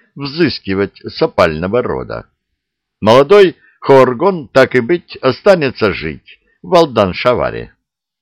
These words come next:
Цареги, заменившие носильщиков, остановились, паланкин опустился на землю. "Милости прошу, ваши владения", произнес Хоргон,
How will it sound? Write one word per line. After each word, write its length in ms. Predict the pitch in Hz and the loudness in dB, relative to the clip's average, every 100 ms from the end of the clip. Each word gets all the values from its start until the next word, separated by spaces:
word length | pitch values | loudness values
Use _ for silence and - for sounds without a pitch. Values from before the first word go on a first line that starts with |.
| _ _ _ _ _ _ _ - _ | _ _ _ _ _ _ _ -20 _
Цареги, 640 | - 131 110 107 104 120 _ _ - | 0 4 6 4 2 -6 _ _ -6
заменившие 680 | 107 107 110 113 107 110 | -2 0 0 0 -2 -2
носильщиков, 840 | 107 110 - 110 101 104 107 104 - _ _ _ _ | -2 -4 -4 -8 -8 -4 -2 -2 -6 _ _ _ _
остановились, 1040 | 104 107 - 101 95 101 135 156 147 - - _ _ _ | -2 -2 -2 -2 0 0 0 0 -4 -8 -20 _ _ _
паланкин 580 | 104 110 110 101 123 143 | 2 4 2 0 -4 -2
опустился 680 | 127 135 - 101 107 107 113 | -4 -6 -8 -6 -6 -4 -4
на 140 | 113 | -4
землю. 520 | 78 82 78 80 76 _ _ _ _ _ _ _ _ _ _ | -4 -6 -4 -8 -8 _ _ _ _ _ _ _ _ _ _
"Милости 800 | 65 90 95 110 95 - 120 120 _ _ - | -10 -6 -2 -4 -4 -10 -10 -10 _ _ -10
прошу, 720 | 90 82 - - 175 180 - | -10 -8 -10 -2 0 0 -4
ваши 540 | 71 64 85 90 - | -12 -6 -4 -4 -8
владения", 1000 | 95 127 135 123 180 180 143 101 71 67 _ _ _ _ _ _ - | -8 -4 -4 0 0 0 -4 -8 -8 -10 _ _ _ _ _ _ 0
произнес 720 | 104 104 85 104 110 - - _ | 2 2 0 0 0 -2 -18 _
Хоргон, 880 | - 101 92 82 80 131 139 139 | -2 0 2 0 0 2 2 -2